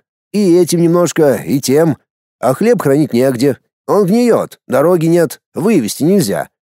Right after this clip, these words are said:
А Хрущёв нашёл идею и несётся, как соврас без узды. Идея-то эта ничего не решает определённо. Может оказать помощь, но в ограниченном пределе.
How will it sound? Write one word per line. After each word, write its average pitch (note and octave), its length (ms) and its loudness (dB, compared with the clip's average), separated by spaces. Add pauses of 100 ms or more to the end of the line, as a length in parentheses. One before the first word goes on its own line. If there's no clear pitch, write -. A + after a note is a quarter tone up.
(380)
А C3 140 0
Хрущёв F#3 440 0
нашёл F3+ 400 0
идею G2+ 360 -2
и F#3 120 0
несётся, G#3 760 0
как E3+ 260 -2 (140)
соврас F#3 560 0
без E3+ 160 0
узды. C3 460 -2 (400)
Идея-то E3+ 640 2
эта C3+ 320 0
ничего E3+ 400 0
не E3 120 2
решает D#3+ 380 0
определённо. D3+ 680 -2 (340)
Может F3 460 0
оказать F#3 320 -2
помощь, F#3 480 -2 (160)
но D#3+ 340 0
в F#3+ 60 2
ограниченном F3+ 680 0
пределе. A2 580 0